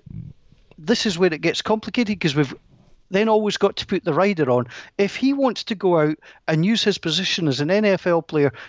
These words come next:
to make social change, to talk about issues of social justice, et cetera, et cetera,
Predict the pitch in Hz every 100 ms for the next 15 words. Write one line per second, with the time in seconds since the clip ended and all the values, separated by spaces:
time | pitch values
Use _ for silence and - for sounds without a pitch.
0 | - - 151 202 220 - - 208 - 170
1 | - 180 170 165 - 147 - 202 208 170
2 | - 185 - 151 147 - 202 - 156 170
3 | 160 - 156 - - - - 143 - 240
4 | - 208 185 160 156